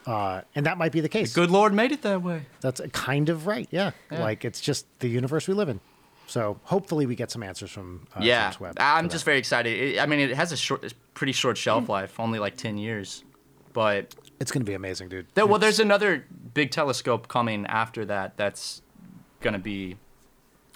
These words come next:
Speaker 2: like, replacing the Hubble. That's, that's much better. Uh, that will have a longer shelf life. I forgot what it's called. It's, it's
Speaker 1: Yeah.
Speaker 2: a woman's name.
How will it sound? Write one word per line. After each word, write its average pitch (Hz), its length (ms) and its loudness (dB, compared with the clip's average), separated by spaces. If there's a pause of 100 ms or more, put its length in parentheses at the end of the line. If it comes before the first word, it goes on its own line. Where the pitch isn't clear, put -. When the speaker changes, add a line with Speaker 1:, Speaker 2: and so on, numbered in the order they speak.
(140)
Speaker 2:
like, 113 180 -2
replacing 110 440 -4
the 98 80 -4
Hubble. 101 240 -2
That's, 95 260 -6
that's - 260 -8
much 107 360 -2
better. 101 400 -2 (580)
Uh, 98 440 2 (100)
that - 280 -2
will 98 220 -4
have 95 180 -2
a 104 40 -4
longer 98 340 -4
shelf 101 320 -6
life. 110 160 -6
I 107 60 -12
forgot 113 180 0
what 98 60 -6
it's - 80 -10
called. 98 340 -8
It's, - 280 -10
it's 92 180 -4
Speaker 1:
Yeah. 107 40 -4
Speaker 2:
a - 20 -6
woman's 107 360 -2
name. 104 280 -12